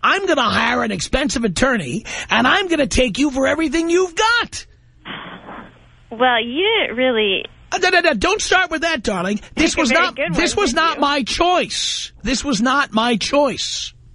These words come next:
Speaker 2: But, okay, you, then you have poor judgment.
Speaker 1: Oh,
Speaker 2: And that
Speaker 1: really?
Speaker 2: is your
Speaker 1: We
Speaker 2: choice.
Speaker 1: have no idea what your husband will do one day or what he's already doing.
Speaker 2: <laughs>
Speaker 1: We have no idea.
Speaker 2: No, you're right, we
Speaker 1: Right?
Speaker 2: don't, but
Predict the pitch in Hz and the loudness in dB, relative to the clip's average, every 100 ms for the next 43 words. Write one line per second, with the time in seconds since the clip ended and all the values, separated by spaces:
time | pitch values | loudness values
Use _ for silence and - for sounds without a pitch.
0 | - 392 - 381 415 392 233 - - - | -2 -2 0 -4 -2 -2 -2 -6 -18 -8
1 | 240 311 453 403 302 294 381 381 339 330 | 0 4 4 2 -2 -2 -2 -2 -2 0
2 | 240 233 202 208 180 131 - - - 359 | 0 0 -2 -2 -4 -4 -6 -8 4 4
3 | 339 269 339 605 427 339 370 494 494 403 | 4 2 -2 -2 -2 0 4 4 2 0
4 | 392 381 339 320 349 302 233 285 349 247 | -2 0 -2 -2 -2 -2 0 2 2 0
5 | 247 175 190 180 170 185 180 175 175 294 | -2 -2 -2 -2 0 0 0 0 0 0
6 | 339 311 330 262 330 359 392 392 208 196 | 2 2 4 4 2 2 2 2 0 -4
7 | - - - - - - - - - - | -6 -20 -20 -20 -20 -20 -18 -12 -12 -14
8 | - - - 359 370 339 254 285 330 320 | -20 -16 -2 2 4 2 0 -2 0 2
9 | 320 320 330 370 - - - _ - - | 0 0 0 0 -2 -6 -20 _ -20 -20
10 | - - - - - - - - - 370 | -12 -10 -10 -12 -14 -18 -20 -20 -2 2
11 | 480 226 208 214 - 254 277 311 208 349 | 4 4 2 0 -6 -4 2 2 2 0
12 | 370 359 311 - | -4 -8 -6 -4